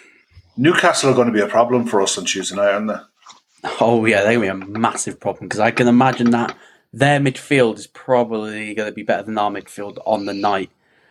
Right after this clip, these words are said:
Speaker 2: And the way that they did well against City was pressing that midfield. And if there's a midfield of Henderson, Fabinho and Milner against Joelinton, Guimaraes and Willock,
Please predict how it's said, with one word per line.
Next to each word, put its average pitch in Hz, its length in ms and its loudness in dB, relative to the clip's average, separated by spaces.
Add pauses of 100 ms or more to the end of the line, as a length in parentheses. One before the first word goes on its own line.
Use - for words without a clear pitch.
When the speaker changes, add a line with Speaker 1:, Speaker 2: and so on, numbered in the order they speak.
(180)
Speaker 2:
And 104 320 -2
the 107 100 2
way 120 540 2 (180)
that - 180 -2
they 117 100 0
did 110 160 -4
well 113 160 4
against 107 300 -2
City 117 220 -2
was 98 100 -12 (100)
pressing 113 640 -4
that 107 180 -2
midfield. 110 720 0 (580)
And 101 540 -6 (140)
if 117 140 0
there's 113 160 2
a 113 60 0
midfield 120 460 2
of 113 80 0
Henderson, 117 580 0
Fabinho 113 560 0
and 107 100 -2
Milner 107 460 0 (560)
against 98 480 -4
Joelinton, 113 640 2
Guimaraes 113 640 2
and 113 300 0
Willock, 104 460 0